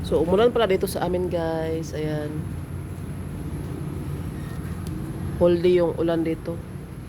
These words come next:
Buong araw ang ulan dito sa amin ngayon guys. So yan guys. Bubuksan na ang laman. Ayun.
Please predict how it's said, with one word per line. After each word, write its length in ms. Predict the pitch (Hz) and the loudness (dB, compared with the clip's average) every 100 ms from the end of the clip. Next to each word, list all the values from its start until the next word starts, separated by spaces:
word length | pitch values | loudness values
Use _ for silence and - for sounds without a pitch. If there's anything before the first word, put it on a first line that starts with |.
| - - - | -10 -10 0
Buong 320 | 160 151 143 - - - - - - | 2 2 0 -6 -8 -8 -8 -8 -6
araw 560 | - 165 160 156 156 151 151 | 2 4 4 4 2 2 0
ang 20 | - | 2
ulan 320 | 156 156 151 | 2 4 2
dito 240 | 156 160 | 0 0
sa 400 | 160 - 156 147 | -2 -2 -2 -2
amin 240 | 147 156 151 | 0 0 0
ngayon 320 | 147 147 147 | 0 -2 -4
guys. 240 | 143 - | -4 -4
So 80 | 143 | -2
yan 240 | 147 147 | -2 -2
guys. 640 | 147 147 139 139 143 - - - - - - - - - - - - - 170 | 0 0 0 -2 -2 -4 -4 -4 -4 -4 -4 -6 -6 -6 -6 -6 -4 0 6
Bubuksan 560 | 185 180 - - 190 | 6 6 0 2 4
na 480 | 196 285 294 254 214 | 6 6 4 4 2
ang 640 | - 190 190 151 143 143 139 139 131 - 143 | 0 0 2 2 0 -2 -8 -8 -8 -8 -6
laman. 800 | 143 139 151 180 170 147 139 135 | -6 -2 0 2 2 0 -2 -4
Ayun. 400 | 143 143 139 131 | -4 -4 -4 -4